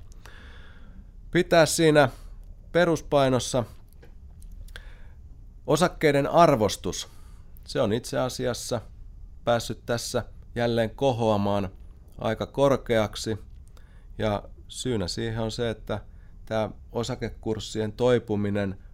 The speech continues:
huhtikuussa oli erittäin voimakasta. Tuolla jopa kysellään, että onko sillä, niinku, katetta, että ollaan tämmöisellä vauhdilla tultu ylöspäin. No, siitä voidaan puhua vaikka myöhemmin hetki vielä lisää.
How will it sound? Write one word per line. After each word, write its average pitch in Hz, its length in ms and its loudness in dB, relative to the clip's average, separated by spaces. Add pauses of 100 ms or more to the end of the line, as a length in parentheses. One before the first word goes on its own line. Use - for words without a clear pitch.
(360)
huhtikuussa 110 880 -2 (560)
oli 127 220 4
erittäin 117 520 2
voimakasta. 113 920 2 (640)
Tuolla 104 220 2
jopa 104 220 0
kysellään, 110 500 2
että 95 160 -4
onko 92 120 -4
sillä, 98 220 -4
niinku, 107 240 -4
katetta, 117 640 0
että 85 220 -8
ollaan 90 220 -2
tämmöisellä 95 500 0
vauhdilla 90 320 -2
tultu 90 380 -4
ylöspäin. 107 560 2 (100)
No, 95 80 -12
siitä 92 240 -8
voidaan 90 260 -6
puhua 92 280 -6
vaikka 92 300 -8 (160)
myöhemmin 95 360 -4
hetki 95 280 -6
vielä 90 220 -6 (260)
lisää. 101 340 -2